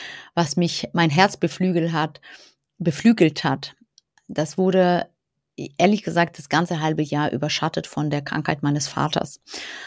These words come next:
der, äh, ja, wo die Krankheit immer mehr Fahrt aufgenommen hat, leider Gottes in die negative Richtung. Und, ähm, ja, letzten Endes er am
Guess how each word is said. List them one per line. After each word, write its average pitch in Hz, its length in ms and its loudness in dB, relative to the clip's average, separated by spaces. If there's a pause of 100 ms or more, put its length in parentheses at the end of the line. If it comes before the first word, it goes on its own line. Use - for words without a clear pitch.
(140)
der, 147 480 4 (160)
äh, - 200 -4
ja, 160 300 2
wo 160 140 2
die 156 100 0
Krankheit 156 380 0
immer 165 260 2
mehr 160 420 2 (200)
Fahrt - 420 -2 (440)
aufgenommen 170 580 2
hat, 160 160 -4
leider 156 260 2
Gottes 156 380 -2
in 156 100 -4
die 151 80 -4
negative 156 540 -2
Richtung. 151 400 -4 (640)
Und, 156 560 4
ähm, 151 480 0
ja, 160 340 6
letzten 151 320 0
Endes 151 540 -2 (400)
er 151 340 0
am 147 460 0